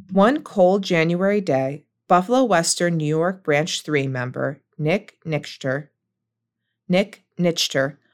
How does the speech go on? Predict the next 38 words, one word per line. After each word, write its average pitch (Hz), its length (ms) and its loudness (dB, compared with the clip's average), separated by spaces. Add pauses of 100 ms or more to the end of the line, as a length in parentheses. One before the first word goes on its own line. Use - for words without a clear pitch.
(260)
was 190 160 0
parked 208 320 0
in 262 100 -4
front 208 220 0
of 202 80 2
a 208 80 0
house 151 380 0
on 160 100 0
his 156 180 -4
route, 196 300 0 (200)
an 156 140 -4
ice 196 240 4
storm 143 520 0
pelting 170 400 0
down 139 240 2
around 135 360 -2
him. - 200 -14 (880)
It 208 120 6
was 214 160 6
extremely 262 580 2
slippery 220 460 2
outside, 131 600 -4
so - 140 -12
the 170 80 0
letter 185 260 2
carrier 135 480 2
was 143 160 -4
being 139 340 -2
extra 151 320 -6
careful. - 600 -6 (640)
A 175 80 6
woman 214 340 4
walked 226 320 -2
by 143 260 4
with 143 140 -2
a 139 80 -2
large 139 480 0
Newfoundland. 147 640 -6